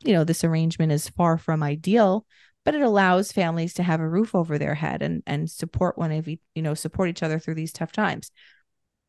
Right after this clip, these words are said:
The government also begins to introduce various housing programs as part of, you know, New Deal initiatives. These programs, you know, they aim to provide affordable housing for low-income individuals and families.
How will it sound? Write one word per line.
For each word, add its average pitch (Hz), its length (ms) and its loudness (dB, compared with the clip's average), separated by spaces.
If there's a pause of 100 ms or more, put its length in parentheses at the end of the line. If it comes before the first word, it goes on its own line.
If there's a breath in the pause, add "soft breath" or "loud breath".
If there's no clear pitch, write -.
(720)
The 190 80 2
government 196 720 6
also 160 400 2
begins 156 540 -2
to - 140 -8
introduce 160 520 -2
various 151 400 0
housing 147 380 -2
programs 151 540 -2
as 151 120 -2
part 151 420 2
of, 151 400 -2 (140)
you 170 80 0
know, 147 160 0
New 156 260 2
Deal 156 340 2
initiatives. 156 720 -2 (360 soft breath)
These 240 240 6
programs, 170 800 4 (420)
you 185 60 0
know, 180 100 4
they 208 480 6
aim 190 460 2
to 180 420 2
provide 165 720 2
affordable 175 540 2
housing 165 500 2
for 160 180 -2
low-income 160 640 2
individuals 151 720 0
and 151 160 -2
families. 143 540 -2